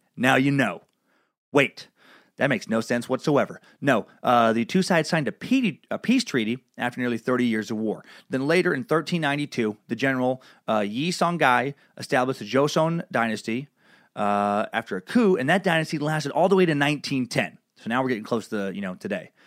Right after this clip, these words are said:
And during this dynasty, uh, King Sejong, uh, promulgated, uh, Hangul, the Korean alphabet, as an alternative to Chinese characters, previously the only system of writing commonly used on the peninsula. And man,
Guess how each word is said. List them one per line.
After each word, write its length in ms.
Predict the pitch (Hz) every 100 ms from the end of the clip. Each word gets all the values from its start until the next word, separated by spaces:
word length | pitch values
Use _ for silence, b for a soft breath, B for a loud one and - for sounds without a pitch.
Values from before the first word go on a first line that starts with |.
| B B B
And 180 | - 110
during 220 | 107 190
this 80 | 190
dynasty, 580 | - 139 139 135 139 143 -
uh, 160 | 107
King 300 | 107 - 147
Sejong, 560 | 143 110 135 147 156 160 -
uh, 360 | 110 107 104 104 b b b _
promulgated, 680 | - 196 170 127 107 123 160 _ - -
uh, 560 | 110 110 107 107 107
Hangul, 720 | - - 131 117 139 208 262 190
the 120 | 123
Korean 320 | - 135 117
alphabet, 460 | 127 160 175 190 196
as 200 | 123 120
an 80 |
alternative 460 | 120 110 170 170 165
to 80 | 123
Chinese 340 | - 139 139
characters, 480 | - 123 117 123 120
previously 540 | - - 247 247 190
the 120 | 151 139
only 240 | 147 165
system 340 | 165 160 147 151
of 120 | 120
writing 400 | 123 117 120 117 _ _ -
commonly 420 | - 151 147 139
used 140 | 123
on 60 | 117
the 60 | 107
peninsula. 440 | 123 113 120 101 - B B B
And 140 | 123
man, 340 | 135 165 175